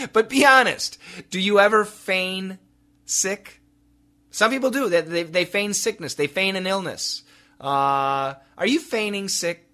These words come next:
Feigning sickness to not go to work. Feigning illness to not go to work is actually, uh, pretty common.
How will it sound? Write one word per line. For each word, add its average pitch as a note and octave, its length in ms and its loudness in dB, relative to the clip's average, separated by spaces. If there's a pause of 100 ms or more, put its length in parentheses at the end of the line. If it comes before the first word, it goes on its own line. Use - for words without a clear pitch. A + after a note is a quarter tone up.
(280)
Feigning C4+ 480 -2
sickness D#3+ 840 0
to - 240 -6
not F#3+ 500 2
go G3 180 0
to A3 120 2
work. B2+ 420 0
Feigning C4+ 680 -4 (100)
illness A3+ 640 0
to - 260 -8
not F3 540 -4
go F3+ 240 2
to F#3 200 -8
work C3 400 -2 (760)
is C3 140 -8
actually, D3 640 2
uh, A2 300 -4 (1040)
pretty B2 180 -8
common. E2+ 460 -16